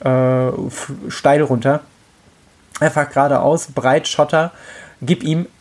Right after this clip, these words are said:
Ähm, und so bin ich dem, das auch angegangen, dachte, geil, es geht direkt bergab.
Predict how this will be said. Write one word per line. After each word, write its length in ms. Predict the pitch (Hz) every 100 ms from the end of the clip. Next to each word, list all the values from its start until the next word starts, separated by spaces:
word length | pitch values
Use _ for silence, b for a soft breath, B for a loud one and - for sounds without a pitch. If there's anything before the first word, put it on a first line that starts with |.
| -
Ähm, 320 | 147 143 139 143
und 180 | 147
so 120 | 156 156
bin 140 | 160
ich 140 | 165
dem, 220 | 156 151 131
das 180 | 139
auch 100 | -
angegangen, 440 | - 170 139 127 131
dachte, 260 | 135 139
geil, 280 | 123 131 151
es 120 | 156
geht 120 | - 143
direkt 240 | 151 -
bergab. 420 | 135 131 156 -